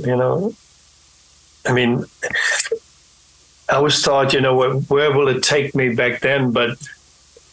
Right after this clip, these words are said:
that it actually took me all around the world, or that people say, "You, you, you're the hardest hitting right hand in metal,"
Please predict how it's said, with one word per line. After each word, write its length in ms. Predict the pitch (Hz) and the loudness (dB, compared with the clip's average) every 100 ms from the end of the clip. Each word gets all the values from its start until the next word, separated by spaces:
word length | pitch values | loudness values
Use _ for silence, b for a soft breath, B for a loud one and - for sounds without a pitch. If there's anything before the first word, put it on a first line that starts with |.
| - - - - - - | -20 -20 -20 -20 -16 -6
that 280 | 135 131 120 | 0 0 0
it 120 | 127 | 0
actually 420 | 135 139 - 127 | 0 0 0 0
took 240 | - 143 147 | -2 -2 0
me 120 | 131 | 2
all 200 | 127 131 | 2 2
around 300 | 123 123 120 | 2 2 0
the 60 | 113 | 0
world, 480 | 113 117 131 135 | 2 2 2 2
or 140 | 120 110 | 2 0
that 200 | 110 - | -2 -2
people 360 | 135 117 123 107 | -2 0 0 0
say, 440 | - 120 117 117 | 0 2 2 2
"You, 420 | 120 - 139 123 | 0 -2 0 0
you, 300 | 127 120 123 | 0 0 0
you're 160 | 143 139 | 0 2
the 100 | 131 | 2
hardest 360 | 120 127 120 - | 2 2 2 0
hitting 240 | 131 117 | 0 0
right 240 | 110 120 120 | 2 0 0
hand 320 | 123 117 120 | 0 0 0
in 140 | 113 | 0
metal," 360 | 113 117 123 123 | 0 2 0 -2